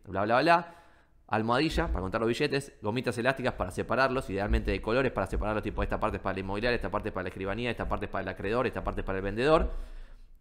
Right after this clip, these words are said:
Eh, cambio en dólares, porque siempre pasa siempre lo mismo de tipo, "Che, hay que pagar cuatro mil doscientos ochenta al escribano, uh, yo tengo todos de cien, no se preocupen, acá tengo cinco de veinte, dame esos cien, te doy estos cinco, dale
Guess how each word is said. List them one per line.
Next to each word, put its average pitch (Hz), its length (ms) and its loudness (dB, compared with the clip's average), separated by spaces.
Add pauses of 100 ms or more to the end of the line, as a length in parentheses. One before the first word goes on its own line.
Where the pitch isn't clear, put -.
(120)
Eh, 107 260 4
cambio 135 280 4
en 139 80 -2
dólares, 165 680 2
porque 104 220 -4
siempre 113 260 -2
pasa 117 520 2
siempre 104 340 -2
lo 104 80 2
mismo 117 280 0
de 98 80 0
tipo, 98 260 -2
"Che, 131 180 0
hay 120 60 0
que 123 100 -4
pagar 117 260 2
cuatro 107 300 -2
mil 127 180 -2
doscientos 117 480 -2
ochenta 113 400 0
al 98 100 2
escribano, 127 600 0
uh, 139 160 -2
yo 127 120 -4
tengo 123 180 -4
todos 120 180 -2
de 113 100 0
cien, 131 300 -4 (180)
no 117 80 -4
se 117 100 -2
preocupen, 120 300 -2
acá 110 160 0
tengo 107 140 -4
cinco 117 280 -4
de 110 60 2
veinte, 117 260 0
dame 107 200 -2
esos 104 180 -6
cien, 120 220 -2
te 107 80 -4
doy 107 80 0
estos 107 160 -8
cinco, 117 240 -4
dale 104 260 -2